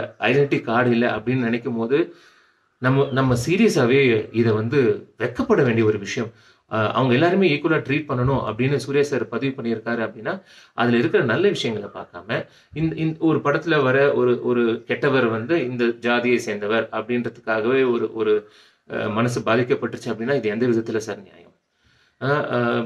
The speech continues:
இதுக்காக சூர்யா சாரை எட்டி உதைக்கிறவங்களுக்கு நான் ஒரு லட்ச ரூபா தரேன் அப்படின்னு ஒருத்தர் கூறியிருக்காரு. அது எந்த விதத்துல சார் நியாயம்? அஹ், சத்தியமா எனக்கு புரியல. இன்னொருத்தவங்கள புண்படுத்தக்கூடாது, இன்னொருத்தவங்க மனசை புண்படுற மாதிரி பேசக்கூடாது அப்படிங்கிறது தான் இந்த படத்துல வந்து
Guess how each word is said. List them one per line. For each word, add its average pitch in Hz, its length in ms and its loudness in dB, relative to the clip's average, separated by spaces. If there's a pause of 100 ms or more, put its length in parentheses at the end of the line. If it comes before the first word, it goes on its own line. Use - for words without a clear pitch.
இதுக்காக 143 420 2
சூர்யா 147 300 2
சாரை 120 280 2
எட்டி 113 180 -2
உதைக்கிறவங்களுக்கு 120 640 0
நான் 113 140 -4
ஒரு 117 160 -2
லட்ச 120 160 -4
ரூபா 120 280 -2
தரேன் 113 180 -2
அப்படின்னு 110 320 -6
ஒருத்தர் 104 360 -6
கூறியிருக்காரு. 107 520 -4 (720)
அது 226 220 4
எந்த 185 180 6
விதத்துல 113 260 2
சார் - 240 -10
நியாயம்? 98 300 -20 (440)
அஹ், 110 420 -2 (540)
சத்தியமா 214 360 2
எனக்கு 135 180 2
புரியல. 123 260 4 (260)
இன்னொருத்தவங்கள 175 520 4
புண்படுத்தக்கூடாது, 123 800 -2
இன்னொருத்தவங்க 123 460 -4
மனசை 123 280 -6
புண்படுற 123 440 0
மாதிரி 117 160 0
பேசக்கூடாது 113 720 -2
அப்படிங்கிறது 104 520 -4
தான் 156 200 -2 (340)
இந்த 117 140 -2
படத்துல 117 380 0
வந்து 110 240 -4